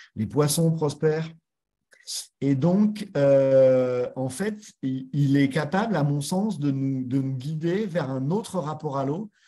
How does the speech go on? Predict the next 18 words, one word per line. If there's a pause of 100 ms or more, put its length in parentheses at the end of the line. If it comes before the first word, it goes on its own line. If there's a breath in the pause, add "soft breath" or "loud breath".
(280 soft breath)
dans
lequel,
au
lieu
d'utiliser
d'énormes
machines, (400 soft breath)
euh,
pour,
euh,
forcer
la
rivière
à
faire
ce
qu'on
veut,